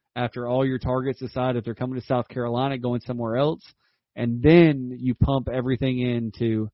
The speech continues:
you know, the second N I L window, or second, um, golly, I hate this. Name, image, and likeness is one thing.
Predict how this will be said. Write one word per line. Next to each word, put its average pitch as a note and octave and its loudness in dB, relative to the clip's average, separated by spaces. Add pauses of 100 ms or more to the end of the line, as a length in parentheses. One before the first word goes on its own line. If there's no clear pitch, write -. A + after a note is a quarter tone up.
(340)
you A#2+ -2
know, A2 -2
the G2+ -10
second C3+ -2
N B2+ -2
I B2 0
L B2 2 (100)
window, B2 0 (460)
or B2+ 2
second, C3+ -2 (240)
um, A2 -4 (1500)
golly, G#2 -4
I A2+ -8
hate A#2 -4
this. G2+ -10 (960)
Name, D#3 2
image, G#3 0
and F#3 0
likeness D#3 -2
is C3+ -4
one A#2+ 0
thing. A#2 -2